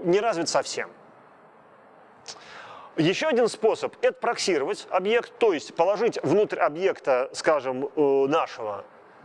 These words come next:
объект, скажем, строка, и сделать так, чтобы все функции объекта строка были доступны в нашем объекте,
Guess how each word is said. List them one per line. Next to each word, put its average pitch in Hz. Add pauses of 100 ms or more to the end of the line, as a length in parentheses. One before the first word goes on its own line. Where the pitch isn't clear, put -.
(300)
объект, 165
скажем, 131
строка, 139 (1200)
и 185
сделать 233
так, -
чтобы 180
все 214
функции 156
объекта 160
строка 254
были 170
доступны 151
в 135
нашем 220
объекте, 139